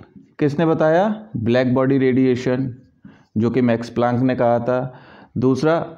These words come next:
फोटो इलेक्ट्रिक इफेक्ट, फोटो इलेक्ट्रिक इफेक्ट, इसने कहा ये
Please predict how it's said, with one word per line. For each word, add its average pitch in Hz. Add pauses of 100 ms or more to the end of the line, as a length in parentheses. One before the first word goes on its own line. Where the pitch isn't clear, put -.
फोटो 131
इलेक्ट्रिक 117
इफेक्ट, 85 (1000)
फोटो 117 (1300)
इलेक्ट्रिक 107 (640)
इफेक्ट, 117 (440)
इसने 143
कहा 120
ये 131